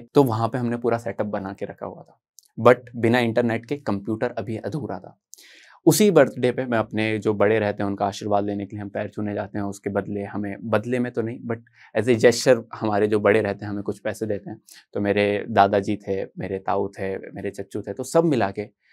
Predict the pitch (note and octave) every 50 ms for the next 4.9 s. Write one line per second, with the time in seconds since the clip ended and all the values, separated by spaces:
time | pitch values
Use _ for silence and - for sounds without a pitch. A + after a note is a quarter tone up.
0 | _ _ _ A2 G#2+ A2 A2 A2 G#2+ A2+ A2 G#2+ - - C#3 - G2 F#2 G#2 F#2+
1 | F#2+ G2 G2 - G#2 - - - - F#2 - _ - _ _ _ _ _ - _
2 | _ _ - A2+ A#2+ A#2 A#2 C#3+ A2+ - B2 A#2 A#2 A#2+ A#2+ - - A#2 - -
3 | A#2+ A2+ A2+ A#2 A2+ G#2+ G#2+ G2+ A2+ G#2 G2 G#2 A2 A2 A#2 - - - - -
4 | A#2 G#2 G#2 G#2 G2+ G#2+ G#2 G#2 A2 G#2 G2+ G2+ G2 G2+ G2+ G2+ - -